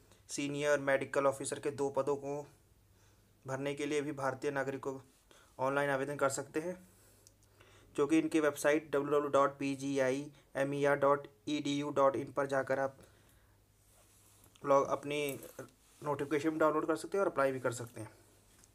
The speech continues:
इसके online apply करने की तारीख तेरह दस दो हज़ार बाईस से है और last date इसकी दो ग्यारह दो हज़ार बाईस है। सेवेंटी फ़ाइव अंक के साथ computer आधारित परीक्षा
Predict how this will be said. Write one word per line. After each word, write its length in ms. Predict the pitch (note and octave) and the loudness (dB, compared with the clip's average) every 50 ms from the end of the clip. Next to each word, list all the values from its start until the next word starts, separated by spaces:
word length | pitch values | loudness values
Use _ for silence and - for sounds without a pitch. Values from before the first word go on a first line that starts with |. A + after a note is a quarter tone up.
| _ _ _ _ _ _ _ - - - - - - - _ _ _ _ _ - | _ _ _ _ _ _ _ -20 -20 -20 -20 -20 -20 -20 _ _ _ _ _ -4
इसके 280 | D3+ C3+ - - C#3+ | -2 -2 -2 0 4
online 300 | C#3+ D#3+ D#3+ D#3+ D#3+ E3 | 4 6 6 6 6 6
apply 200 | E3 E3 E3 D#3+ | 4 6 6 6
करने 220 | D#3+ E3 D#3 D#3+ D#3+ | 6 6 6 6 6
की 60 | D#3+ E3 - - _ _ _ - _ _ _ _ _ _ _ _ _ _ _ | 4 2 0 -10 _ _ _ -20 _ _ _ _ _ _ _ _ _ _ _
तारीख 360 | - C#3 C#3 C#3+ D#3 D#3 D#3 - | 4 6 6 8 6 4 4 4
तेरह 260 | - D3+ C#3+ C#3+ D3 | 6 8 10 10 10
दस 160 | D3 D#3 D3+ | 8 6 4
दो 140 | C3+ D3 D3 | 6 4 4
हज़ार 160 | C#3+ D3+ D3 | 6 4 4
बाईस 340 | C3 C3 B2+ C3+ C#3+ - - | 6 6 4 4 4 2 2
से 140 | - E3 E3 | 2 4 4
है 160 | E3+ F3 F3 - - - _ _ | 2 0 -4 -10 -20 -20 _ _
और 100 | - C3 | 2 4
last 280 | C3+ C3+ B2+ C3 C#3 C3 | 6 8 8 8 6 4
date 140 | D3 D3+ D3 | 2 0 0
इसकी 220 | C#3+ - - D#3+ | 0 0 0 -2
दो 260 | C#3+ A#2+ C#3+ D3 D3+ | 2 4 4 4 4
ग्यारह 260 | D3 C#3+ C#3 C3 C3+ C3+ | 6 6 6 6 6 6
दो 100 | C3 C#3+ | 4 4
हज़ार 180 | C#3 C#3+ C3 | 4 4 4
बाईस 340 | B2+ B2+ B2 B2+ C#3+ D3 - | 6 4 4 4 4 2 2
है। 160 | D#3+ D#3 D#3 - - _ - - _ _ _ _ _ _ _ _ _ _ _ _ _ _ _ _ _ | 0 0 0 -2 -10 _ -20 -20 _ _ _ _ _ _ _ _ _ _ _ _ _ _ _ _ _
सेवेंटी 320 | - - D3 D3 D3+ D#3 E3+ | 0 6 6 6 6 4 4
फ़ाइव 200 | - E3+ E3+ D3 | 6 8 8 8
अंक 180 | D#3+ D#3 - | 6 4 4
के 100 | - E3 | 0 2
साथ 120 | D3+ E3 D#3+ | 4 4 2
computer 600 | - D#3+ - - D3+ D3+ - E3+ E3+ E3+ E3 - - _ - D3+ | 2 0 0 2 0 4 6 6 6 6 4 0 -10 _ -12 -6
आधारित 320 | C#3+ C#3+ C#3+ D3 D3 - | 0 4 6 4 4 4
परीक्षा 520 | - - C#3 C#3 - - - D#3+ D#3+ D#3+ | 0 0 0 0 0 2 4 4 4 4